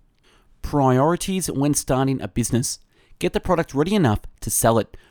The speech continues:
but don't worry about perfecting it. Sell it. Then, if it sells, make it better. Front end, back end strategy. Consider offering your product to below the market rate to build a list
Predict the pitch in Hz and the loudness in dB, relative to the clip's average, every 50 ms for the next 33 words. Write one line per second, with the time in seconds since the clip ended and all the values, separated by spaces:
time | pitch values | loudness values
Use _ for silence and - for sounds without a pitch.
0 | - - - 135 135 156 160 180 165 135 147 151 160 165 156 - 156 151 - - | -8 -2 0 2 4 4 4 4 4 2 0 0 2 0 0 0 -2 -2 -2 -2
1 | 147 - - 135 135 - - 123 110 98 - - - _ _ _ _ _ _ - | -4 -2 -2 -2 -2 0 0 0 0 0 -2 -6 -16 _ _ _ _ _ _ -10
2 | - - - 127 123 120 117 - - - - _ - - - _ _ - - 120 | -8 -2 0 2 2 2 2 0 -4 -8 -14 _ -20 -20 -20 _ _ -12 -2 2
3 | - 131 170 202 185 - _ _ _ - 143 147 202 - - - - 131 117 117 | 2 4 4 2 0 -4 _ _ _ -6 -4 -4 -2 -2 -2 2 4 4 4 4
4 | 117 - - - - - - 113 98 - - 107 - - 107 107 98 85 - - | 2 -2 -6 -12 -12 -6 -2 0 0 0 0 -2 0 0 0 2 0 -2 -6 -12
5 | _ _ _ _ _ _ _ _ _ _ _ _ _ - - - - - 160 185 | _ _ _ _ _ _ _ _ _ _ _ _ _ -20 -20 -12 -4 0 2 2
6 | 190 165 151 170 180 - - _ _ _ - 117 123 - - 135 117 104 - - | 4 4 2 0 -2 -4 -10 _ _ _ 0 0 2 2 2 0 0 0 0 0
7 | 113 107 107 98 - 110 98 - - - - _ _ _ - - - - - 151 | 0 0 -2 -4 -6 -6 -6 -8 -12 -20 -20 _ _ _ -20 -20 -16 -4 -2 0
8 | 143 - - 208 214 - - 151 165 - - 196 185 190 185 - - 151 127 120 | 2 2 4 4 4 4 2 0 -2 0 0 2 2 2 0 -2 0 0 0 0
9 | - - - 117 - 120 110 127 139 156 156 156 135 117 117 117 117 - - - | 0 -2 -4 -2 -2 0 2 4 4 4 4 2 2 2 2 2 2 -2 -6 -4
10 | - 135 185 202 - - - - _ - - - 185 160 185 190 196 180 139 123 | -2 0 0 -2 -4 -10 -20 -20 _ -12 -10 -6 2 6 6 6 6 4 2 2
11 | 151 202 - - - - | 2 2 2 0 -2 -8